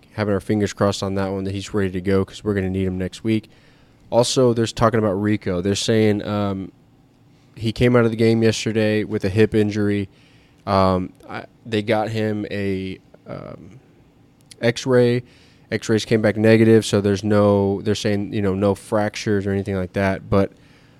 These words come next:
uh, the last that I saw, they were waiting on some M R I results on that hip. So, you know, with, with the hips, you know, those can be a little bit weird. You never really know. I wouldn't,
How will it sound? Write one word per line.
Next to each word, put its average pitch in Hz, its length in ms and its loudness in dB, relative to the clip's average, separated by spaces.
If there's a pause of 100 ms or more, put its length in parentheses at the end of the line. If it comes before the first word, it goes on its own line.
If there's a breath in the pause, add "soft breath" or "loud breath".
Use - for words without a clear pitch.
(140 soft breath)
uh, 98 120 4
the 98 120 -2
last 101 320 0
that 107 100 0
I 98 140 0
saw, 101 520 -2
they 101 200 -4
were 95 360 -4 (140)
waiting 104 480 -2
on 98 300 -6
some - 180 -10
M 95 80 -4
R 92 180 0
I 95 100 -2
results 101 600 -4
on 98 160 -6
that 90 200 -4
hip. 110 340 -2 (680 soft breath)
So, 104 600 0 (340)
you 117 80 -4
know, 107 120 2
with, 104 180 0 (140)
with 110 180 -4
the 107 120 -2
hips, 123 500 0 (1080 soft breath)
you 104 80 -10
know, 98 100 0
those 104 240 2
can 107 140 -6
be 104 100 2
a 101 80 2
little 104 140 0
bit 101 160 -2
weird. 107 320 0
You 104 80 0
never 104 200 0
really 104 280 0
know. 98 220 -2
I 104 120 -4
wouldn't, 113 340 2